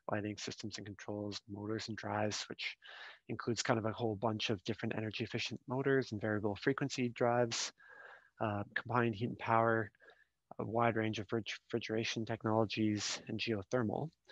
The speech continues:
And, uh, for those who are part of the launch webinar, we, we mentioned a whole bunch of other things are coming soon. So we, we are continuing to work on making even more measures out there.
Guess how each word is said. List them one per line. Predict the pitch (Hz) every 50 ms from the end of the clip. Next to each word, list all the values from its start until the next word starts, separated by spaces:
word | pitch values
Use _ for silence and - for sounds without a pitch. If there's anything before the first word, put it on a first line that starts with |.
| - - - - _ _ _ _ _ -
And, | - 127 120 117 117 117 - - _ _ -
uh, | - 127 120 117 113 110 -
for | - 123
those | 127 139 139 -
who | 131 120
are | 113
part | - - - 131 131
of | 117 101
the | 113
launch | 98 101 101 107 113 - - - - - - - -
webinar, | 117 113 - 104 104 101 101 101
we, | 107 107 101 95 - _ -
we | 117
mentioned | 113 117 107 - - 107
a | 95
whole | 104 104
bunch | 104 107 101 - -
of | 98
other | 101 110 104 120 113
things | - - 107 101 -
are | 101
coming | - - - 101 98 98
soon. | - - - 113 98 95 92 90
So | - - - 113 107 101 98 - - - - - - - - - _
we, | 120 113 113 110 107 107 - - - _ _ -
we | 131 123
are | 117 113 117
continuing | - - 117 - - 120 117 107
to | - 107
work | 107 117 123 - -
on | 113 104
making | 101 107 104 - - 107 104 104 104 104 - -
even | 135 113 - 104 104
more | 107 113 120 113
measures | 107 110 110 107 117 104 98
out | 104 107 -
there. | - 143 143 156 151